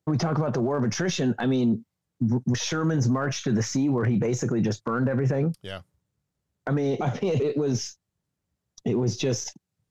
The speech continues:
Speaker 1: violent to the end. And, and we're still to this day trying to grapple with, you know,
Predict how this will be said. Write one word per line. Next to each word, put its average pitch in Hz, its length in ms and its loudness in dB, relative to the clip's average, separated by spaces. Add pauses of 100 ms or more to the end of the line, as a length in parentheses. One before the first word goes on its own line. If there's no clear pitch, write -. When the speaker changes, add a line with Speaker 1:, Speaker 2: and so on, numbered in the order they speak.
(240)
Speaker 1:
violent 131 480 0
to 143 80 2
the 147 160 2
end. 175 140 2
And, 170 200 2
and 160 200 2
we're 156 140 2
still 185 760 -4 (520)
to 156 160 2
this 156 220 0
day 156 460 0 (360)
trying 131 420 0
to 120 260 0
grapple 123 480 0
with, 110 320 -2 (1400)
you 120 120 0
know, 98 340 -2